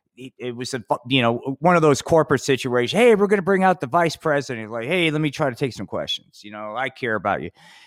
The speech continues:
And, and somebody brought up this monumental fucking failure, this ridiculous fucking product that was a, you know, how do we, and, and, and the guy,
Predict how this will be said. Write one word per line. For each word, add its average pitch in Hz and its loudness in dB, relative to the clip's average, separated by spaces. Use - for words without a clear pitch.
And, 151 2
and 156 0
somebody 214 4
brought 156 4
up 147 2
this 131 -4
monumental 135 -2
fucking 120 -6
failure, 110 -2
this 95 -10
ridiculous 123 -6
fucking 123 -4
product 110 2
that 110 -2
was 104 -6
a, 85 -6
you 117 0
know, 107 2
how 160 2
do 170 6
we, 151 4
and, 123 -2
and, 113 -4
and 107 -6
the 104 -6
guy, 110 -2